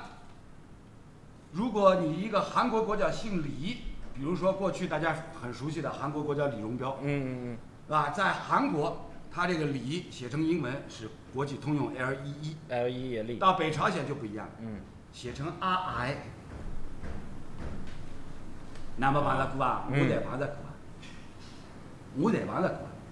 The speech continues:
Speaker 1: 真的。反的是啥？日本、韩国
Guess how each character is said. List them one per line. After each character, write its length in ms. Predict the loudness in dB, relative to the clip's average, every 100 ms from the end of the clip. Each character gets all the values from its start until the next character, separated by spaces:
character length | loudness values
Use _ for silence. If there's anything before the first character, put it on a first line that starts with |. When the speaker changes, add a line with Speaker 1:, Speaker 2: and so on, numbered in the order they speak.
| -2 0 0 -2 -4 0
Speaker 1:
真 100 | 0
的。 100 | 0 -2 -6 -10 -12 -14 -16 -16 -16 -10
反 180 | 2 6 8
的 140 | 8
是 60 | 6
啥？ 320 | 2 0 -2 -10 -16 -18 -18 -18 -18 -18 -18 -14 -12 -12 -12 -14 0
日 160 | 2 4
本、 320 | 4 4 4
韩 260 | 4 4 4
国 360 | 4 2 -2